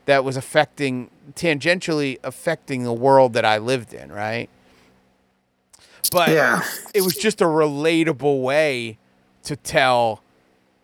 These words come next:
Speaker 1: a story because they were pretty common. What, what I conveyed were pretty, what I interpreted as pretty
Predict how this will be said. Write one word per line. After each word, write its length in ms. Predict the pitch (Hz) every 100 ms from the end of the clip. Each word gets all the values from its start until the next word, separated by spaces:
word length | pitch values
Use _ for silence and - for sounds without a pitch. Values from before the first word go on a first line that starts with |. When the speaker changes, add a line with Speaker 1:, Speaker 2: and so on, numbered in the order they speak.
| _ _ _ _ -
Speaker 1:
a 80 | 131
story 680 | - - 170 165 98 62 - _ _ _ _ _ _ _ _ _ _ _ _ _ _ _ _ _ _ _ _ -
because 500 | 151 - 151 135 113
they 140 | 143
were 140 | 139 131
pretty 360 | - 147 139 _
common. 880 | - 139 131 131 131 131 131 127 - _ _ _ -
What, 240 | 151 151 _ _ _ - 135 135 _ _ _ - -
what 260 | 143 156 156
I 80 | 139
conveyed 460 | 143 131 233 196
were 120 | 160
pretty, 460 | - - 151 139 135 _ _ _ _ _ 143
what 160 | 147
I 280 | 139 143 139 _ _ _ _ _ -
interpreted 680 | 139 - 233 214 160 139 123
as 140 | 120
pretty 320 | - 160 139